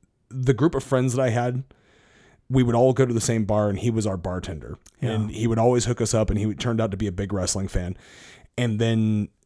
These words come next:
Speaker 1: he kinda disappeared, got fired from, um, the bar that he was working at, and then kinda resurfaced around the Vegas wrestling scene. And I guess in Big Valley Wrestling, which was kind of a rival promotion to F S W,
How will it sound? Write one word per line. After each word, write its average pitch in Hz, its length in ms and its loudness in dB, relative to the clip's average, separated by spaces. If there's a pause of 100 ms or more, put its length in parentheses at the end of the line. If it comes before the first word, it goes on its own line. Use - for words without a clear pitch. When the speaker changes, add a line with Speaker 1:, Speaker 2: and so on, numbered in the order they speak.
(200)
Speaker 1:
he 110 760 -2 (600)
kinda 156 200 2
disappeared, 127 680 2 (240)
got 123 220 0
fired 120 460 2
from, 113 260 0
um, 98 560 -4 (400)
the 113 340 0
bar 110 260 2
that 107 100 0
he 104 60 0
was 104 140 0
working 104 380 0
at, 101 260 -4 (100)
and 104 300 -2
then 104 320 -2
kinda 117 220 -2
resurfaced 120 920 2
around 113 600 2
the 113 60 -2
Vegas 110 380 2
wrestling 127 380 0
scene. 95 320 -4 (580)
And 127 80 2
I 113 80 2
guess 127 420 4 (140)
in 107 480 0 (160)
Big 123 180 2
Valley 117 320 2
Wrestling, 107 500 0
which 107 200 -2
was 107 180 0
kind 117 340 -2
of 110 120 0
a 110 120 -2
rival 107 500 -2
promotion 107 480 -4
to 87 60 -6
F 104 140 -4
S 101 140 -4
W, 101 400 -4